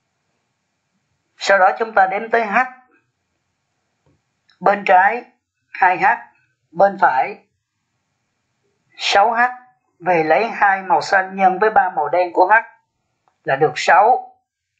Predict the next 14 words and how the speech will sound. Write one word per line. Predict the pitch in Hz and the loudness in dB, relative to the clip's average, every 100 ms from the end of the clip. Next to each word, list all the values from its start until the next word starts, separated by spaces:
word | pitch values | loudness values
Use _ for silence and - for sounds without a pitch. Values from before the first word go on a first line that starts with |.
| _ _ _ _ _ _ _ | _ _ _ _ _ _ _
Vậy | - 151 | -2 -2
chúng | 226 226 | -2 2
ta | 214 | 2
sẽ | 180 - 185 | 2 -4 -2
thêm | 208 202 | 0 0
số | 226 | -2
mấy | 226 220 233 | 2 2 0
trước | 247 | 0
H | - | 0
hai | - 214 | 0 0
O | 196 | 2
để | 190 180 | 2 -2
được | 160 | -6
sáu? | - 185 208 254 - | 0 4 4 2 -8